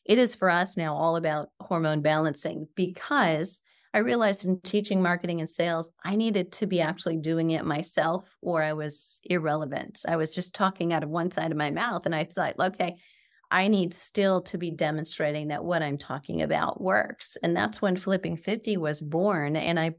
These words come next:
just pulled the niche that I had been hearing from for decades.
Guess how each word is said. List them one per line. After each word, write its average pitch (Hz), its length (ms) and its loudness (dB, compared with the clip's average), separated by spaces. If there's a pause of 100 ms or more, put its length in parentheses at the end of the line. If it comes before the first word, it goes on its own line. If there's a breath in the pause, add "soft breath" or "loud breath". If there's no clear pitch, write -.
just - 280 -6 (120)
pulled 185 280 2
the 185 80 4
niche 160 340 -2
that 165 160 2
I 160 80 4
had 160 240 -2
been 151 180 0
hearing 180 480 -2
from 156 340 -4
for 160 160 -2
decades. 165 800 -2